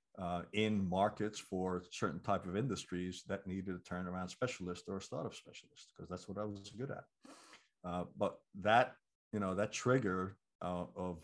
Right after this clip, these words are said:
of getting canned made me look at myself and, and kind of ask those questions. "Well, who are you? What are you good at? And what are you passionate about?" Um, back in those days, I don't think I knew those three questions and answered them that way.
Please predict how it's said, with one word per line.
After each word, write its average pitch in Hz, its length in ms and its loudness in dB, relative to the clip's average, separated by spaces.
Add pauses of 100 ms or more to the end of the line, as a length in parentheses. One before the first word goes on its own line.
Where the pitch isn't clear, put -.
(120)
of 90 160 -4
getting 92 300 2
canned 95 560 0 (720)
made 113 260 6
me 101 140 4
look 110 200 4
at 92 120 0
myself 90 640 2 (140)
and, 90 420 -2
and 90 180 -4
kind 107 200 2
of 98 60 2
ask 98 200 2
those 87 220 -2
questions. 98 420 0
"Well, 90 320 0 (680)
who 135 120 6
are 110 140 12
you? 104 160 8
What 107 120 6
are 107 40 6
you 98 80 6
good 104 180 2
at? 92 300 4 (560)
And 95 140 2
what 101 120 4
are 92 40 4
you 90 80 2
passionate 107 440 2
about?" 85 380 0 (540)
Um, 90 580 0 (260)
back 104 420 6
in 101 100 4
those 110 280 4
days, 90 220 0
I 95 140 0
don't 92 160 0
think 95 160 -2
I 87 180 0 (600)
knew 120 180 6
those 98 240 4
three 95 140 0
questions 95 440 0
and 92 80 0
answered 107 260 0
them 90 140 0
that 85 200 -2
way. 87 180 -4